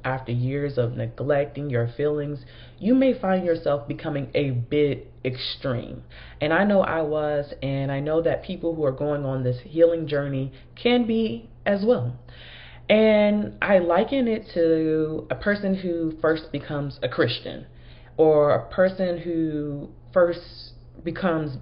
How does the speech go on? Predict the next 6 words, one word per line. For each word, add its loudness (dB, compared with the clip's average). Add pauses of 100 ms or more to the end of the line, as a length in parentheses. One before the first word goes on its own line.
(140)
who, 0
who, -2
who 2
is -2
baptized 0
after -6